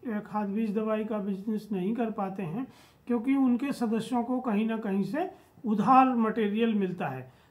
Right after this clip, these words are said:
जहाँ तक fertilizer का सवाल है तो वो उनको society से उधार मिलता है, फिर pesticide जो है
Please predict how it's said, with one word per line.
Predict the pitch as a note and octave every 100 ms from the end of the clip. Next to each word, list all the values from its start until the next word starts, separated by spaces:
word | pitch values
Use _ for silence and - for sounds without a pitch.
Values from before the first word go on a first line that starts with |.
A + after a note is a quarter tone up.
| _
जहाँ | G3+ A3
तक | A#3+ A#3
fertilizer | G#3+ A3+ A3+ A#3+ C#4
का | C#4 C#4
सवाल | A#3+ B3+ B3+ B3+
है | B3+ B3+ - - _
तो | A#3
वो | G#3+ A#3+ C4+
उनको | F#4+ C#4+ A#3 A#3 A#3 A3 G3+ G3+ - - - _ -
society | G#3+ A#3 A3 A3 A#3+
से | B3
उधार | A#3 G3+ G#3+ A3
मिलता | G#3+ G3+ A3+
है, | F#3+ G3 - - _ _ _ -
फिर | B3+ C#4 C#4+ - - _
pesticide | A3+ A3+ C4+ B3 B3+ B3
जो | A#3 B3 A#3+
है | A3 A3+ A3+